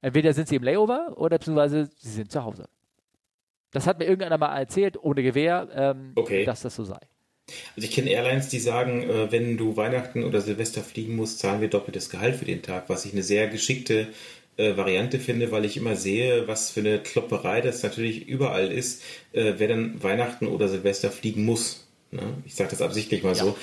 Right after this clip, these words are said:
Speaker 1: genau.
Speaker 2: Ähm,
Speaker 1: Ja.
Speaker 2: das ist natürlich schon immer so ein, so ein, so ein Problem, ja, tatsächlich. Aber ja.
Speaker 1: Okay.
Speaker 2: Und, ähm, wenn ich mal weiter zur nächsten Frage gehen darf, ähm,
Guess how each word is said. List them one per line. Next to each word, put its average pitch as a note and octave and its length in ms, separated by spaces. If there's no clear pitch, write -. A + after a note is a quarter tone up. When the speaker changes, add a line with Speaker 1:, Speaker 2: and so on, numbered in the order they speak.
Speaker 1:
genau. F#2 180
Speaker 2:
Ähm, G2+ 220
Speaker 1:
Ja. F#2 120
Speaker 2:
das G2+ 160
ist G#2+ 120
natürlich G#2 380
schon G#2 140
immer G2 160
so G2 120
ein, F#2+ 240
so G2+ 100
ein, G2 140
so G2 80
ein G2+ 80
Problem, F#2+ 500
ja, D#2+ 160
tatsächlich. - 640
Aber A2 460
ja. - 240
Speaker 1:
Okay. - 100
Speaker 2:
Und, D3 420
ähm, A#2 460
wenn A#2 100
ich A#2+ 80
mal A#2 120
weiter A#2+ 220
zur G#2+ 120
nächsten A2+ 300
Frage C#3+ 280
gehen C#3 220
darf, C#3 440
ähm, A2+ 520